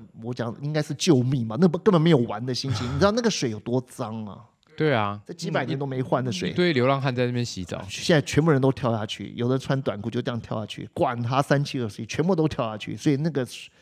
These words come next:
Speaker 1: 水质里面好多人哦，
Speaker 2: 哎。
Speaker 1: 好夸张哦。
Speaker 2: 好恶。
Speaker 1: 倒是，倒是塞纳河我没看到什么人。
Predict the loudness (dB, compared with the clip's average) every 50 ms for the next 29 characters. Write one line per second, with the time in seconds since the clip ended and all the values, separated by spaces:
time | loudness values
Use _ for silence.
0 | _ -8 -4 -2 -2 -2 -2 -4 -6 -6 -6 -8 -10 -8 -4 0 2 4 6 6
1 | 6 8 10 10 12 12 10 10 8 6 4 2 0 0 0 -2 -2 -4 -8 -14
2 | -18 -14 -12 -10 -8 -6 -6 -6 -6 -2 0 0 0 0 -2 -4 -4 -2 0 2
3 | 2 2 2 2 0 0 2 0 -2 -2 -4 -2 -2 -2 -2 -2 0 2 2 4
4 | 4 4 4 4 4 4 0 -2 -2 -2 0 0 0 -2 -2 0 0 2 4 4
5 | 2 2 2 0 -2 -2 -2 -4 -4 -4 -2 0 2 2 2 0 -2 -4 -6 -6
6 | -6 -4 -4 -4 -6